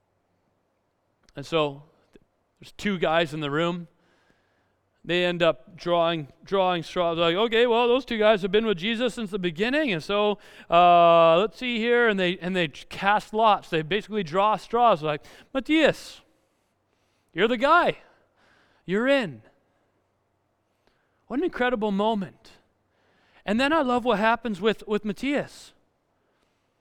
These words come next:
Because you would think at this point, he goes, "Okay,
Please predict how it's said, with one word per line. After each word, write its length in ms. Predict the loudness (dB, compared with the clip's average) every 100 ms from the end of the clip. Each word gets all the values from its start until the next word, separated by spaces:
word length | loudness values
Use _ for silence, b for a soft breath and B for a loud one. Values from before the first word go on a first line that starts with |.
| _ _ _ _ _
Because 280 | -4 -2 0
you 120 | 0
would 180 | 0 0
think 260 | 0 0 -2
at 120 | -4
this 160 | -6
point, 340 | -4 -2 0 0
he 80 | -2
goes, 220 | -2 -2
"Okay, 480 | -2 0 0 0